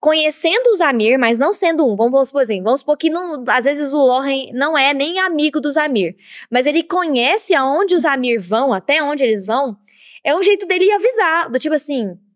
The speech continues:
"Menino, não pesquisa", tipo assim, eu vi, eu mesmo vi a pesquisa dele, vou lá ajudar ele, porque eu sei que se o Zamir entrar no radar deles,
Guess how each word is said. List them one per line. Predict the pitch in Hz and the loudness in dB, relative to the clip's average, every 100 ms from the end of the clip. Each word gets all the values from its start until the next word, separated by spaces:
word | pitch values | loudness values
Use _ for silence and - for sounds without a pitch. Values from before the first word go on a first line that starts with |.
| _ _ _ - | _ _ _ -4
"Menino, | 233 302 285 | 0 2 2
não | 233 320 | 2 0
pesquisa", | 440 392 - 254 254 | 0 -2 -2 -2 0
tipo | 277 240 | -2 -2
assim, | 247 | 2
eu | 240 320 | 4 2
vi, | 202 247 - | 2 0 2
eu | - 392 | 2 4
mesmo | 285 359 370 320 | 2 2 0 -2
vi | 214 277 | 0 -2
a | |
pesquisa | 302 262 - 262 240 | 0 0 0 -2 2
dele, | 202 196 240 | 2 2 0
vou | 247 269 | 0 2
lá | 247 | 0
ajudar | 254 302 339 277 | 0 0 2 2
ele, | 190 | 0
porque | - 247 | -2 0
eu | |
sei | - 240 | 2 -2
que | 240 | -2
se | - 269 349 - - - | -6 -2 -2 -4 -20 -8
o | 277 | -2
Zamir | 269 311 269 233 | 0 0 0 0
entrar | 220 233 294 | 0 0 -2
no | 359 | 0
radar | 294 247 214 202 | 0 0 0 0
deles, | 196 294 233 196 | 2 0 0 -4